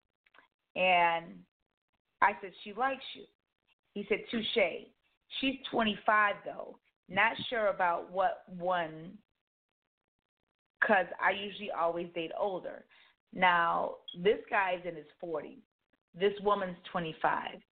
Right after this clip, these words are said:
Now, what is, what is the youngest that you would date, and what is the oldest? I'm gonna give my opinion, but Solo,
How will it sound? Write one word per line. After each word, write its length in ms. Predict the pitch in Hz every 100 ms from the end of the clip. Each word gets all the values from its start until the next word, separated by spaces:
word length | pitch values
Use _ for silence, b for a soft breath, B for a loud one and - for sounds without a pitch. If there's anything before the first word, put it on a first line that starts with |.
| _ _ _ - _ -
Now, 160 | 175
what 300 | 170 170 254
is, 180 | 311 254 214 _ _ _ _ _ _
what 220 | 202 214
is 100 | 240
the 80 | 226
youngest 540 | 196 190 190 185 190 - -
that 220 | - -
you 120 | 196
would 260 | 180 170 -
date, 400 | 170 156 - -
and 120 | -
what 160 | 165 160
is 80 | 160
the 140 | 165
oldest? 460 | - 170 160 - - _ b b -
I'm 160 | 180 190
gonna 120 | 180
give 240 | 180 160
my 320 | 165 165 175
opinion, 800 | 208 226 240 202 170 156 190 214 b b b -
but 240 | 190 -
Solo, 440 | 262 240 147 98